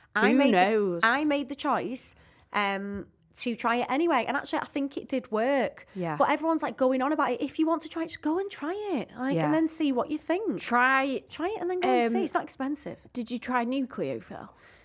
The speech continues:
Speaker 1: No, um, somebody I know who's a practitioner said she was gonna try it on somebody, did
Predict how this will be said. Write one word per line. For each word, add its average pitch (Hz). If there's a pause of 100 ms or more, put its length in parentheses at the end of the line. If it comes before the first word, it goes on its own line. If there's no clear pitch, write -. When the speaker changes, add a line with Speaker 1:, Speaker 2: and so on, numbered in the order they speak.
(160)
Speaker 1:
No, 214
um, 190
somebody 233
I 208
know 190
who's 190
a -
practitioner 180
said -
she -
was 175
gonna 180
try 185
it 180
on 170
somebody, 170 (400)
did 226